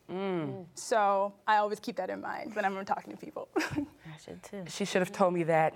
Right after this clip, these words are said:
Speaker 1: <laughs> as well. Thank you. Natalie, can you read the text for us today, and can you offer us prayer?
Speaker 2: Sure. So I will start with prayer and then go through the text.
Speaker 1: Th-, that sounds fine.
Speaker 2: All right.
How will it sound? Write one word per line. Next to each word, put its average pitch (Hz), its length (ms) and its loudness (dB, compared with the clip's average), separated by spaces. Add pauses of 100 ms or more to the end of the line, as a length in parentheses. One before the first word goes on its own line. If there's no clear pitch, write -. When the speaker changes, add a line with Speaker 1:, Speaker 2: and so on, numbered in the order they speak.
Speaker 1:
<laughs> 381 180 0 (380)
as - 240 8
well. 175 360 6 (1300)
Thank 208 260 6
you. 190 80 4
Natalie, 208 460 4
can 208 180 2
you 226 120 4
read 208 260 4
the 175 80 0
text - 400 -2
for 180 160 0
us 175 160 -2
today, 160 560 -2
and 143 340 -6
can 151 200 -4
you 147 160 -4
offer - 360 -4
us - 260 -8
prayer? - 540 -6 (300)
Speaker 2:
Sure. 392 560 -2 (160)
So 254 420 -2
I 247 140 4
will 269 180 -4
start 233 420 0
with 220 260 -6
prayer 277 320 2
and 220 120 -2
then 226 180 -4
go 220 200 -4
through 233 160 -6
the 220 80 -8
text. - 560 -4
Speaker 1:
Th-, - 200 -12
that 151 180 4
sounds 147 240 0
fine. 220 280 -2 (300)
Speaker 2:
All 196 80 0
right. 196 220 -14